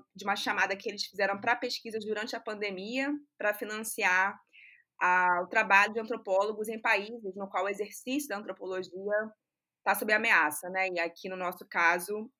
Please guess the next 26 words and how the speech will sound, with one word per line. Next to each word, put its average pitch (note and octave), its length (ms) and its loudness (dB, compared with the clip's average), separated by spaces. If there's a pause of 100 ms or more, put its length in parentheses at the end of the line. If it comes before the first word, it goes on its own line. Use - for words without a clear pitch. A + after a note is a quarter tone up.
é, F3 280 4
no, F3 260 -10
no F#3 140 -6
Brasil F#3 580 0
de E3 100 -16
dois F3+ 180 -2
mil F#3+ 120 -6
e F#3+ 60 -10
vinte, G3+ 320 -12
infelizmente, G#3 680 -6
não G#3 140 -4
só G3 320 2
antropólogos, G3+ 680 0
mas F#3 200 -2
toda F#3 300 -2 (540)
a G3 100 4
produção G#3 420 -4
científica, G3+ 680 -8
né, F#3 120 0
de, F3+ 140 -4
de F3+ 640 -12
nós F#3+ 200 2
que - 100 -12
atuamos F#3 300 -8
na F#3+ 60 -8
universidade F#3 460 -4